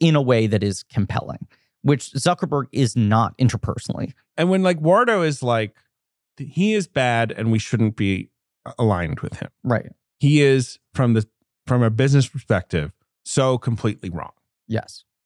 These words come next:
Speaker 2: From the emotional perspective of the movie, you're like,
Speaker 1: Correct.
Speaker 2: "Yes, this is, yeah, you're right. Like this, these are not good people."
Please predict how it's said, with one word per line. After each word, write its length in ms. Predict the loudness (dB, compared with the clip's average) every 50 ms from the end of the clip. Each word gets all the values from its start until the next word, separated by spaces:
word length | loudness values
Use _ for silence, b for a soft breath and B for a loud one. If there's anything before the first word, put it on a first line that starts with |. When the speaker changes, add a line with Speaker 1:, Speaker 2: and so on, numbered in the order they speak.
| _ _ _ _
Speaker 2:
From 240 | -4 -2 0 2 4
the 100 | 4 6
emotional 460 | 6 6 6 6 4 2 2 0 0
perspective 400 | 0 0 0 0 0 0 -2 -4 -4
of 100 | -2 0
the 80 | 2
movie, 300 | 4 4 4 4 4 4
you're 100 | 2 4
like, 200 | 4 2 2 2
Speaker 1:
Correct. 40 | 2
Speaker 2:
"Yes, 280 | 2 2 2 0 -4 -4
this 200 | -2 -2 0 2
is, 260 | 2 2 2 -2 -4 -2
yeah, 180 | 2 4 4 4
you're 200 | 4 2 2 2
right. 340 | 2 2 2 0 -2 -2
Like 200 | -2 -2 -2 -2
this, 160 | -2 -4 -4 -2
these 160 | -2 0 2
are 80 | 2 2
not 200 | 2 2 0 2
good 220 | 0 0 0 -2
people." 720 | -4 -4 -2 -2 0 0 2 2 4 4 2 2 0 -2 -6